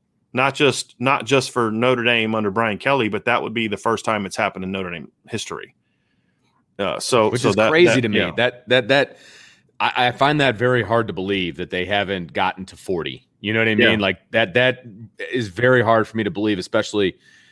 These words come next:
Speaker 2: you know, in this day and age when that's what is needed. And,
Speaker 1: Right.
Speaker 2: uh, you know, if, if, look, if Notre Dame's gonna do what we need them to do, what we want them to do, what we think they will do, I, I think that's a really attainable goal, uh, on your part. I really
Speaker 1: Yeah.
Speaker 2: do.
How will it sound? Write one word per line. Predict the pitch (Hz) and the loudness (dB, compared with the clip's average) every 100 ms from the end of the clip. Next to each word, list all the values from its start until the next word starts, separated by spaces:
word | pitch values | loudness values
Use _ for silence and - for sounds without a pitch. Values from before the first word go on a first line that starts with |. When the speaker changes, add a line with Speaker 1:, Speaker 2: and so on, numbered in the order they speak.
| _ _ _ | _ _ _
Speaker 2:
you | 156 | 0
know, | 143 135 | 2 2
in | 135 | 2
this | 135 | 2
day | 110 131 | 2 2
and | 123 | 4
age | 123 147 90 | 2 2 0
when | 107 107 98 85 _ _ - - | -2 0 -2 -8 _ _ -16 -4
that's | 98 113 - | -2 -2 -6
what | 101 113 | -6 -4
is | 98 | -4
needed. | 101 123 78 - - _ | -2 -2 -4 -8 -20 _
And, | 90 92 92 92 90 | -6 -4 -2 -2 -2
Speaker 1:
Right. | 95 92 | -2 -2
Speaker 2:
uh, | 90 90 87 87 82 | 0 -2 -2 -8 -10
you | 101 | -6
know, | 98 | -4
if, | 107 | -2
if, | - 117 | 0 2
look, | 135 113 | 2 0
if | 117 | 4
Notre | 160 170 | 6 6
Dame's | 156 139 | 4 4
gonna | 135 | 2
do | 120 127 | 6 6
what | 117 | 6
we | 120 | 4
need | 117 123 | 2 2
them | 123 | 2
to | 117 | 2
do, | 117 127 | 4 2
what | 131 107 | 2 -2
we | 104 101 | -2 -2
want | 107 110 | -2 -2
them | 117 | -4
to | 107 | -2
do, | 113 | 0
what | 107 | 0
we | 104 | -4
think | 101 117 113 | -4 -4 0
they | 107 | 0
will | 107 | 0
do, | 98 117 120 - _ _ - | 2 4 4 0 _ _ -2
I, | 110 107 | 2 2
I | |
think | 110 104 | 2 2
that's | 104 | 0
a | 101 | -2
really | 90 101 101 98 92 73 - | 0 2 2 2 0 -4 -16
attainable | - - 107 92 87 | -12 -4 -2 -2 -4
goal, | 82 85 73 69 _ | -2 -2 -2 -6 _
uh, | 82 80 | -6 -4
on | - 80 | -4 -6
your | 80 73 | -8 -8
part. | 78 67 - | -8 -8 -6
I | 85 | -2
really | 92 120 | 2 4
Speaker 1:
Yeah. | 104 | 2
Speaker 2:
do. | 71 | -2